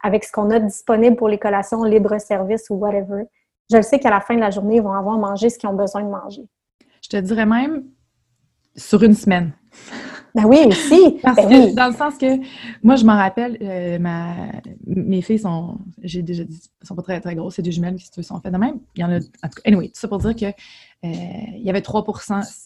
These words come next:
Speaker 2: Simone, elle avait trois pour cent de D M C, puis quand elle avait autour de deux ans et demi, là, on avait genre dix pour cent, puis là, il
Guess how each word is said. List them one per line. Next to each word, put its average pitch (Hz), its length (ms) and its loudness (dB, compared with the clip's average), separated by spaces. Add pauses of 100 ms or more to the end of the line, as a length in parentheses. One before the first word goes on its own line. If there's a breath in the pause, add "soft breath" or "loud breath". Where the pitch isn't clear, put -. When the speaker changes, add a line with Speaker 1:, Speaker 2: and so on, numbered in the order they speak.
(100)
Speaker 2:
Simone, 202 300 -4
elle 185 80 -4
avait 170 120 -6
trois 196 220 -8
pour 185 140 -14
cent 214 300 0
de 170 320 -4
D 175 140 -2
M 180 140 -2
C, 226 360 -4
puis 175 260 -10 (720 soft breath)
quand 175 120 -10
elle 170 120 -10
avait 180 380 -12
autour 185 240 -12
de 175 80 -8
deux 185 240 -6
ans 185 60 -6
et 180 80 -4
demi, 196 400 -2
là, 180 120 -8
on 175 100 -10
avait 170 160 -12
genre 165 160 -14
dix 175 180 -14
pour - 140 -20
cent, 185 260 -12
puis 175 80 -18
là, 175 80 -8
il 165 180 -8